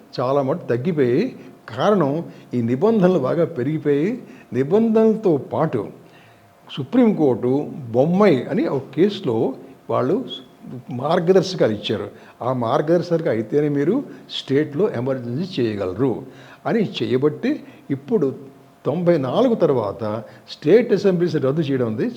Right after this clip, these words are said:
చాలా తగ్గిపోయింది. ఇది చాలా ఇంపార్టెంట్ విషయం.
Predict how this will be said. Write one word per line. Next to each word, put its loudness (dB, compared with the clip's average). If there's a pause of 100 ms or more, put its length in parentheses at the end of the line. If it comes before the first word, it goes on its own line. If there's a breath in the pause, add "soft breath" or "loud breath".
చాలా -2
తగ్గిపోయింది. -4 (440 soft breath)
ఇది -4 (100)
చాలా 2
ఇంపార్టెంట్ -2
విషయం. -10